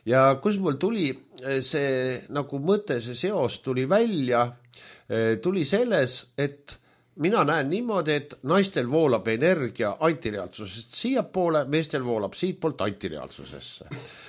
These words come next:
Ja siis mul jõu-, jõu-, eh, plahvataski, et, eh, tegelikult,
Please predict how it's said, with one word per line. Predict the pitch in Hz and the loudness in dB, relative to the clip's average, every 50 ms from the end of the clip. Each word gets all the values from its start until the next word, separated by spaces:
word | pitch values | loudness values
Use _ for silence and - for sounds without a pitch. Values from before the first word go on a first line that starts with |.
| - - - _ - | -20 -20 -18 _ -4
Ja | 135 151 | -2 0
siis | 190 208 196 - 196 | 0 -2 -2 -2 -4
mul | 170 156 190 | -2 0 0
jõu-, | 240 254 196 147 - - | 0 0 -2 -6 -8 -4
jõu-, | - 196 240 247 185 170 151 185 | -2 -2 0 0 -2 -4 -4 -2
eh, | 170 147 147 143 139 139 135 135 131 - 180 151 - | 0 2 2 4 4 2 2 0 -4 -14 -18 -10 2
plahvataski, | - 214 214 202 196 156 131 - 135 131 - - - - 123 123 120 - - - - - _ - | 4 4 4 6 4 2 2 2 -2 -2 -2 -4 -6 -4 -6 -6 -6 -8 -18 -20 -20 -20 _ -4
et, | - 123 123 123 - _ _ - - | 0 0 0 0 -4 _ _ -2 0
eh, | 117 117 117 120 123 - - | 0 0 0 -2 -6 -12 -2
tegelikult, | - 214 208 175 127 98 90 87 82 - - - - - _ _ - - | 0 0 2 2 2 0 -2 -6 -10 -14 -14 -16 -16 -16 _ _ -16 -14